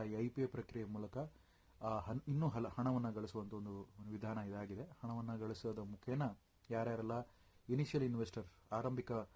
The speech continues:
ಒಂದು ಘಟ್ಟದಲ್ಲಿ ಅಥವಾ ಪ್ರಾರಂಭಿಕ ಘಟ್ಟದಲ್ಲಿ ಯಾರ್ಯಾರೆಲ್ಲ ಹೂಡಿಕೆ ಮಾಡಿದ್ರು ಆ ಕಂಪನಿಯಲ್ಲಿ ಅವರು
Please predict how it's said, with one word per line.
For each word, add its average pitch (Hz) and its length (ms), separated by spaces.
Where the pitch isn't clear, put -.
ಒಂದು 113 200
ಘಟ್ಟದಲ್ಲಿ 110 440
ಅಥವಾ 104 200
ಪ್ರಾರಂಭಿಕ 117 480
ಘಟ್ಟದಲ್ಲಿ 107 400
ಯಾರ್ಯಾರೆಲ್ಲ 104 380
ಹೂಡಿಕೆ 120 380
ಮಾಡಿದ್ರು 104 320
ಆ 98 80
ಕಂಪನಿಯಲ್ಲಿ 101 580
ಅವರು 120 400